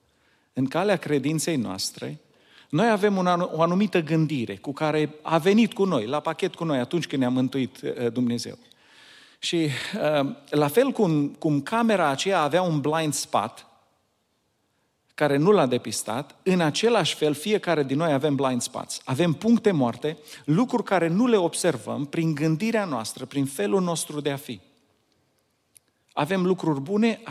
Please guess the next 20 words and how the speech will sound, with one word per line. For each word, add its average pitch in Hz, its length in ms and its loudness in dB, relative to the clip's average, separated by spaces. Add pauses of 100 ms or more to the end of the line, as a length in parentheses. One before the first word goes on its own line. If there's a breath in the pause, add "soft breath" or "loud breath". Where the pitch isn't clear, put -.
(100)
dar 143 120 4
avem 160 260 2
deficiențe 147 880 -4 (920 soft breath)
și, - 180 -6
uh, 156 520 -2 (240)
atunci 233 400 0
când 175 340 0
ne 160 220 2
bizuim 156 680 0
pe 180 200 2
rațiunea 208 640 0
noastră 151 580 -2
în 143 220 -2
calea 196 380 -2
aceasta, 135 400 -4
pe 135 120 -8
calea 170 300 -4
aceasta 143 420 -2
a 123 80 -2
Domnului, 110 580 -6